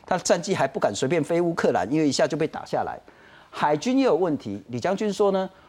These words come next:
我们用大型作战的舰艇成本太高，存活率太低。那我们某种程度，我们还想想反攻大陆了哈，所以我们还要两栖作战，还要登陆舰艇等等的，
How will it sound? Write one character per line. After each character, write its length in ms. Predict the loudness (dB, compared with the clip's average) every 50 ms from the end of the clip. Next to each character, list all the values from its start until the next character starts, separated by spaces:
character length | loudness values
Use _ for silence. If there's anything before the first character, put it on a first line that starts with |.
| -10 -4
我 80 | -2 0
们 100 | 0 0
用 140 | 0 -2
大 260 | 0 0 0 0 -2 -4
型 260 | -4 -2 -2 -2 0
作 240 | 0 2 2 2 2
战 240 | 2 0 0 0
的 120 | 0 -2 -2
舰 260 | -2 0 0 0 0
艇 180 | -2 -4 -8 -6
成 240 | -6 -6 -6 -4
本 200 | -4 -4 -4 -6
太 200 | -6 -4 -2 -2 0
高， 280 | 2 2 2 2 0 -2 -8
存 360 | -16 -8 -4 -2 -2 -2 -2 -2
活 220 | -2 -2 -2 -2
率 200 | -2 -2 -4 -4
太 260 | -4 -4 -4 -4 -4
低。 360 | -4 -4 -2 -2 -2 -2 -4 -6 _ _ _ _ _ _ -20 -20 _ _ _ _ _ _ -2
那 80 | 0
我 60 | 0
们 160 | 2 2 2 2
某 140 | 2 2
种 120 | 2 2 2
程 160 | 2 0 2
度， 140 | 2 2 2
我 40 | 0
们 120 | 0 0
还 100 | 0 0
想 160 | 0 0 0
想 220 | 0 -2 -2 -4 -4
反 180 | -4 -4 -2
攻 160 | 0 0 0
大 200 | 2 2 0 0
陆 160 | 0 -2 -4 -6
了 100 | -6 -6
哈， 180 | -6 -6 -8 -8 -12 -18 -6
所 120 | -2 0 2
以 40 |
我 60 | 2 2
们 120 | 2 0
还 60 | 2 2
要 120 | 2 2
两 140 | 2 0 -2 -2
栖 180 | -2 -2 -2
作 180 | 0 0 -2 0
战， 300 | 0 -2 -2 -2 -2 -4
还 140 | -4 -4 -4
要 120 | -4 -4
登 140 | -2 -2 0 0
陆 120 | 0 0
舰 220 | 0 0 -2 -2 -2
艇 160 | -4 -4 -4
等 180 | -2 -2 -2 0
等 160 | 0 -2 -2 -4
的， 200 | -6 -6 -8